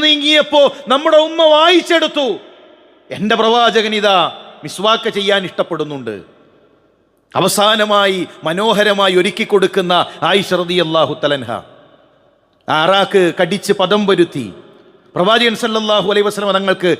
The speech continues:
മിസ്വാക്ക് ചെയ്തു കൊടുക്കുന്നു. തണുത്ത വെള്ളം പ്രവാചകൻ സല്ലല്ലാഹു അലൈഹി വസല്ലമ തങ്ങളുടെ ശരീരത്തിലൂടെ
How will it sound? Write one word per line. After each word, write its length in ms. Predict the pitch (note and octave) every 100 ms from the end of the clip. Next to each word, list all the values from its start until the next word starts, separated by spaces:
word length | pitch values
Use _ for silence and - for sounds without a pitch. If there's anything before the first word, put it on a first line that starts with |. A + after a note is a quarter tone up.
| - F#3
മിസ്വാക്ക് 420 | - G3+ F#3 F3+
ചെയ്തു 180 | F3 D#3+ D3
കൊടുക്കുന്നു. 380 | C3 - A2 F2+ - _ _ _ _ _ _ -
തണുത്ത 320 | A3+ C#4 C#4+ C#4 C#4
വെള്ളം 260 | C4+ B3+ - -
പ്രവാചകൻ 420 | F#3+ A#3+ C#4 C4+ B3+
സല്ലല്ലാഹു 440 | C4 C4+ B3+ B3 B3
അലൈഹി 160 | B3 B3
വസല്ലമ 300 | B3 B3 B3
തങ്ങളുടെ 320 | A#3+ A#3+ A#3 - - -
ശരീരത്തിലൂടെ 880 | A#3 C4 C4 - B3+ B3 A#3+ A#3+